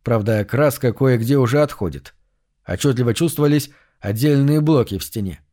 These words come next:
«Все вещи пребывают в трех плоскостях Гаатона.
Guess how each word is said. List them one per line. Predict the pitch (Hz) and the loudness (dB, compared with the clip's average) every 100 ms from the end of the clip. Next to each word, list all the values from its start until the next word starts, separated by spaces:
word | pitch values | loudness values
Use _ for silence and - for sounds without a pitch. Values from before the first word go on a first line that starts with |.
| _ _ _ - - _ | _ _ _ -20 -20 _
«Все | - - 196 | -10 0 2
вещи | 175 226 185 - | 2 2 2 0
пребывают | 123 139 139 151 175 165 | 2 2 2 2 2 0
в | - | -2
трех | 170 175 - | 0 0 0
плоскостях | 175 160 185 160 - 190 | -2 -2 -4 -4 -4 -2
Гаатона. | 117 107 101 101 95 | 0 -2 -2 -4 -6